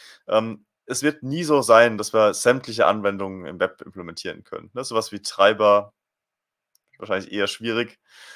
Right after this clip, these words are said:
Ähm, und vielleicht wirklich Sachen, die eine besonders tiefe native Integration brauchen, die werden wir als P W A wahrscheinlich nie sehen. Aber die Idee ist, dass wir die achtzig bis neunzig Prozent Use Cases tatsächlich abfangen.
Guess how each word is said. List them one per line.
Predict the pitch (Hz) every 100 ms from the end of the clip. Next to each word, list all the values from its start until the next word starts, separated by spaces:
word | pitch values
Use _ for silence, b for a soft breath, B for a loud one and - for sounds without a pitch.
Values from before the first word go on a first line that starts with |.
| B B
Ähm, | 98 98 98 98 101 -
und | 104
vielleicht | - 101 101 -
wirklich | 110 101 - - _ _
Sachen, | - 104 110 107
die | 107 95
eine | 98
besonders | 87 110 107 95 -
tiefe | - 147 135 110 95 B B
native | - 104 - 107 90
Integration | 92 104 98 - 104 98
brauchen, | - 101 104 104
die | 104
werden | 98 98
wir | 95
als | 95 -
P | 110 95
W |
A | 85 95
wahrscheinlich | 98 101 98 -
nie | 104
sehen. | 98 107 123 - B B
Aber | - 113
die | 101 113
Idee | 135 139
ist, | 156
dass | 123
wir | 131
die | -
achtzig | - 139 - 135
bis | 117 123
neunzig | 120 147 -
Prozent | - - 120 117
Use | 104 -
Cases | 107 104 107 -
tatsächlich | 101 98 98 98 -
abfangen. | - - 117 120